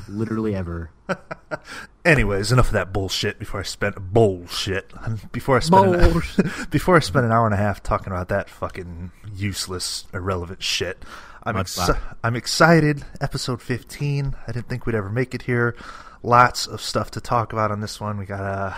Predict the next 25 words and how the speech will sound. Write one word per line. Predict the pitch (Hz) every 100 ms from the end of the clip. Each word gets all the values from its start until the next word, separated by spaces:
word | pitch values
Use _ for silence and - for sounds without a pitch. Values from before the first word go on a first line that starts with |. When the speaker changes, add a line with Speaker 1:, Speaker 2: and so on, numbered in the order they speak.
| - - -
Speaker 2:
we | 107
got | 120
Speaker 1:
A |
Speaker 2:
some | 123
Speaker 1:
weekly | 127 220 - 156 120
podcast? | - 131 143 170 - 208 226 247 - -
What | 311
the | 349
fuck? | - - 415 392 - - -
There's | - 202
more | 226 262
to |
life | 143 143 156
than | - 113
that. | 135 165 151 156 - - 698 698 679
Speaker 2:
<laughs> | 147 - - - - -
I, | 117 135 110
I | 123
don't | 160
know. | 180 208 165
We, | 117 143 143
we | 123
talk | 139 160 180
about | 143 117
it | 113